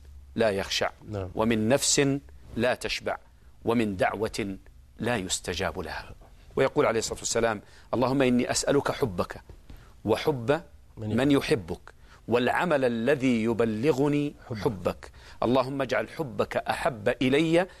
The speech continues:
Speaker 1: من نفسي وأهلي ومن الماء البارد".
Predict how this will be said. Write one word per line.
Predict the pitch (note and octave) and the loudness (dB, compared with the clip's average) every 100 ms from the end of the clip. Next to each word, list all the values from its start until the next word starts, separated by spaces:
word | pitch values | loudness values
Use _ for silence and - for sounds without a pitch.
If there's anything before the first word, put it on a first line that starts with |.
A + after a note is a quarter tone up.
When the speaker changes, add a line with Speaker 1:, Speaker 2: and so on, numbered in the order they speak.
| - - | -10 0
Speaker 1:
من | A#2 A2 | 2 4
نفسي | B2+ - - B2+ C3 - - | 2 0 0 0 -2 -10 -8
وأهلي | A2+ A#2 C3+ - A2+ A#2+ A2+ - - - - | 0 2 0 -2 0 0 -2 -8 -20 -18 -2
ومن | A2 A2+ C#3+ C#3 | 0 2 2 2
الماء | G#2 F#2 G2+ A2+ - | 0 -2 -2 -4 -4
البارد". | F2+ E2 D#2+ D#2+ | -8 -8 -10 -10